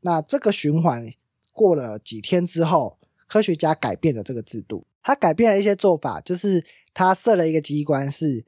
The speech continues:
那只猴子去拿那个香蕉的时候，就会被水枪，会被水枪喷。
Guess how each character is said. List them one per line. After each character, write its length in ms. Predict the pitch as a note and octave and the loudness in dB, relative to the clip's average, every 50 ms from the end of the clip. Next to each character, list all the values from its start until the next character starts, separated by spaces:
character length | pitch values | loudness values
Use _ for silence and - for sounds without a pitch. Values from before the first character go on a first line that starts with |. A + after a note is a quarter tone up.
| _ _ - | _ _ -2
那 140 | G#3 A3+ | -2 0
只 100 | G3+ G#3+ | 0 0
猴 240 | A3 - F#3+ D#3 D#3+ | 0 2 2 0 0
子 140 | D#3+ D#3 D3 | -2 -4 -8
去 220 | C#3+ - G3+ G3 | -4 -2 0 0
拿 280 | F3+ E3 D3+ D3+ B2+ C3+ | 0 0 -2 -2 -2 -4
那 160 | D3 D#3 D#3+ | -4 -6 -6
个 320 | D3+ - D3 C3+ A#2+ G#2+ - | -4 -4 -4 -4 -4 -4 -4
香 260 | - E3 D#3+ D#3+ D#3+ | -2 -2 0 0 0
蕉 280 | - D#3+ C#3 C#3 C3 | -2 -2 -2 -2 -2
的 60 | A#2 A#2 | -4 -6
时 100 | A2+ A2+ | -6 -6
候， 320 | A2+ B2+ C#3 C3 A2 - _ _ | -4 -4 -4 -4 -4 -6 _ _
就 140 | - F3+ F3+ | 0 2 4
会 80 | F#3 F#3 | 4 4
被 160 | F3 F#3+ E3+ | 4 2 2
水 180 | - - B2+ A2 | 0 -2 -8 -8
枪， 160 | - C3 - - | -8 -8 -10 -10
会 260 | - - - - A3 | -14 -8 -2 0 2
被 140 | G3+ A3+ G#3+ | 4 4 2
水 180 | - - C#3 A2+ | 2 0 -4 -4
枪 240 | - C#3 C#3+ C#3 | -4 -4 -4 -4
喷。 400 | C#3 - - C#3 A#2 G#2+ A2+ A#2+ | -4 -6 -6 -6 -8 -12 -18 -20